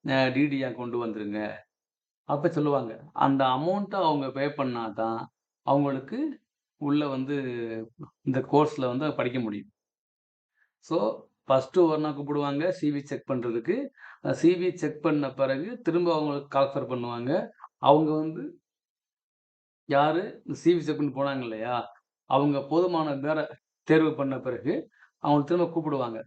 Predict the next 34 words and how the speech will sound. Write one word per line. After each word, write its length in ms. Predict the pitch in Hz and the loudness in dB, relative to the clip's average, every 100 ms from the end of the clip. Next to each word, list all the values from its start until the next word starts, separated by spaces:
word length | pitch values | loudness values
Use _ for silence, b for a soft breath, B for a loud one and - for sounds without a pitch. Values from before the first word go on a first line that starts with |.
| _ _ _ _ _ _ _ _ | _ _ _ _ _ _ _ _
"நீங்க 180 | 143 147 | 0 0
வந்து 180 | 143 156 | 0 -2
இந்த 80 | 143 | -2
மாதிரி, 280 | 135 143 135 120 110 - _ _ _ | -2 -2 -2 -6 -8 -14 _ _ _
அ, 160 | 135 135 | 0 2
பேஜ் 260 | 127 143 143 | 4 4 4
ஆரம்பிக்க 420 | 135 139 127 123 | 0 0 -4 -6
போறோம். 360 | 120 123 160 254 - | -4 0 0 -2 -4
நீங்க 260 | 151 139 | -2 0
வந்து 260 | 131 135 202 294 _ - | -2 -2 -4 -6 _ -2
உங்களுடைய 440 | 147 139 135 131 123 | 2 2 2 0 0
அமௌண்ட்டை 420 | 120 139 156 143 | 0 0 -2 -4
வந்து 160 | 127 139 | -4 -4
நீங்க 200 | 131 123 | -4 -4
வந்து 200 | 127 180 - _ - | -4 -4 -6 _ 0
கட்டுங்க" 360 | 139 143 135 131 | 2 2 2 0
அப்படின்னு. 380 | 117 117 110 110 b b b b | -2 -6 -8 -10 b b b b
அப்ப 260 | - 135 160 | -4 0 2
நீங்க 160 | 156 | 2
என்ன 120 | 165 | 0
செய்யணும்? 440 | 160 151 147 147 156 | -2 -2 -2 -2 -4
அந்த 220 | 156 139 135 | -6 0 2
அமௌண்ட்டும் 600 | 135 151 147 135 180 285 - _ _ _ | 2 0 -2 -2 -4 -6 -8 _ _ _
இது, 100 | 147 151 151 | 0 2 2
இது 160 | 156 156 | -2 -2
வந்து 240 | 160 165 185 | -2 -4 -2
ஒரு 180 | 147 135 | -4 -4
கோர்ஸ் 340 | 143 165 165 156 | -2 0 0 -4
தான், 260 | 131 123 120 110 | -6 -6 -8 -4
வேலை 240 | 131 156 | 0 2
வாய்ப்புக்கான 540 | 156 143 135 135 135 147 | 2 0 -4 -6 -4 -2
உத்-, 260 | 143 127 - | -4 -6 -10
உத்தரவாதம் 580 | 151 - 165 151 139 123 | -12 0 2 4 2 -2
கிடையாது 540 | 127 135 131 120 123 | 0 0 0 -2 -2